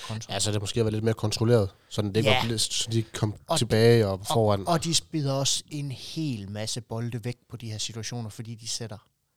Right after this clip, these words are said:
Speaker 1: alt ind på det.
Speaker 2: Ja.
Speaker 1: Så, så størstedelen af deres tekniske fejl, som, som de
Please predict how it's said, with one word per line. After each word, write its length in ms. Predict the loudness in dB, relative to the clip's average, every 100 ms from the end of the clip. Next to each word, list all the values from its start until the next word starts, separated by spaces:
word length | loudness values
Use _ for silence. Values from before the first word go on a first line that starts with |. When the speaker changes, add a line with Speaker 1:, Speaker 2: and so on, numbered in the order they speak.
| _ _
Speaker 1:
alt 220 | -2 -2 -2
ind 140 | -10
på 160 | -12 -12
det. 120 | -12 _
Speaker 2:
Ja. 100 | -6 -6 -8 -16 -4
Speaker 1:
Så, 280 | 0 2 0
så 160 | -2 -2
størstedelen 720 | 2 2 2 0 -2 0 -2
af 100 | -4
deres 280 | -2 -2 -2
tekniske 480 | -4 -6 -6 -8 -8
fejl, 360 | -4 -2 -2
som, 260 | -6 -10 -8
som 160 | -8 -6
de 140 | -6